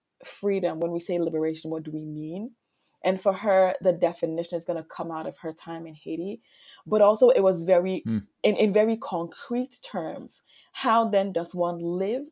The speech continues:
Speaker 1: that freedom and liberation? And again, she's going to sort of engage with that in Haiti. So when we think about her, um, abstract engagement with ideas of liberation in Haiti,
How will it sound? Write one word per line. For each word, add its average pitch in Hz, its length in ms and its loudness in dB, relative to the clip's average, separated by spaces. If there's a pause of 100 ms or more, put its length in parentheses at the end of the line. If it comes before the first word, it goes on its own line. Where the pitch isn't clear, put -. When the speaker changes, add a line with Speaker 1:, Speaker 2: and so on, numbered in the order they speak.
Speaker 1:
that 175 240 -6
freedom 165 360 -4
and 156 120 -8
liberation? 156 680 -10 (300)
And 202 120 2
again, 196 340 2
she's 185 240 -4
going 185 340 0
to 160 180 0
sort 170 160 -2
of 170 180 0
engage 165 460 -2
with 165 120 -10
that 160 120 -8
in 160 140 -10
Haiti. 170 420 -10 (320)
So 202 340 2
when 214 280 0
we 262 100 0
think 240 240 -4
about 180 440 -2
her, 180 380 0
um, 160 420 -4 (120)
abstract 170 720 -2 (180)
engagement 180 720 2
with 170 160 0
ideas 165 640 0
of 156 160 -8
liberation 165 720 -6
in 180 120 -10
Haiti, 180 420 -4